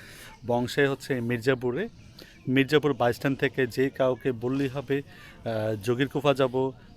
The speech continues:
না হয় ব্লক পার যাব। এইখানে আসার লোকেশনটা একদম সোজা, আহ, অটোতে, আহ, দশ, আহ, পনেরো থেকে বিশ টাকা নেবে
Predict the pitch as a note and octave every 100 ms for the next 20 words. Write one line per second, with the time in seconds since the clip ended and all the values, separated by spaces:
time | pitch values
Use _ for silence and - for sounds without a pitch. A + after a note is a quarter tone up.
0 | A#2 A#2+ B2+ A2+ B2+ C3+ - C#3+ B2+ A#2
1 | D3 F#3 - C#3 D3+ D3 C#3 D3+ A#2+ -
2 | B2+ A#2+ B2+ C3 D3 C3+ A#2 C3 D3 -
3 | C3 E3 A3+ - - - - A#2+ A2 G#2
4 | G#2+ C3 C#3 C3+ C#3+ C3 B2+ C3 A#2+ A2
5 | G#2+ A2 A2+ C3+ - - - - C3 A#2
6 | - E3+ E3 D3+ D3 B2+ C#3 - C#3 B2+
7 | A#2 F3+